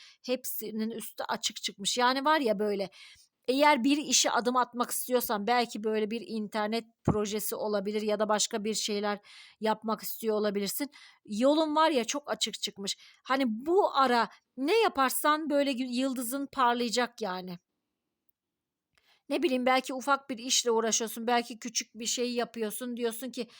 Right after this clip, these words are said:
"Ya işte ben bunu yapsam, bunun ticaretini yapsam nasıl olur?" falan gibi düşünüyorsun. O kadar şanslı, o kadar kısmetlisin ki bu aralar bunu yapsam bile tutacak yani. E, böyle güzel siparişler de alacaksın artık, ne yapıyorsan bilmiyorum.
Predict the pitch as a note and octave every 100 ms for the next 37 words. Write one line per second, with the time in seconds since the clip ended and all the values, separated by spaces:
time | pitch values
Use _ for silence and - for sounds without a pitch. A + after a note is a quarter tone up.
0 | - _ A#3 B3+ B3 - B3 A#3 A#3+ A#3
1 | B3 B3 A#3 - A#3+ A#3 A#3+ A3 A#3 A3
2 | A3+ A3+ A3+ A#3 A#3 A3+ - A3+ A3+ A3+
3 | A3+ A3 A3 A3 - A3 A3+ A#3 G#3+ G#3
4 | G#3+ _ - _ A#3 - B3+ A#3+ A3+ -
5 | E4 D#4+ - - - B3+ D4+ D#4 E4 -
6 | D4 C#4 - C4 C4 C4+ C4+ C4 A#3+ B3
7 | A#3+ A#3 A3+ - F4+ F4+ F4 D4+ D4 D#4
8 | F4+ G#4 - - - A#3 D4 D#4 E4 -
9 | - A4 G4 E4+ G#4 E4 D#4 C4+ D#4 D4+
10 | B3 G3+ F#3+ F#3+ F#3 - _ _ _ _
11 | _ _ _ _ _ _ _ _ _ _
12 | _ _ - A3 C4+ D#4+ E4+ C4 D4 E4+
13 | - E4+ D4 D4 C#4+ D#4+ E4 C#4+ C#4+ C4
14 | B3 C4+ C4 - G#3+ G#3 - - B3 B3
15 | - G3 F#3+ B3+ C4+ C4 A3 A3 G#3+ C4+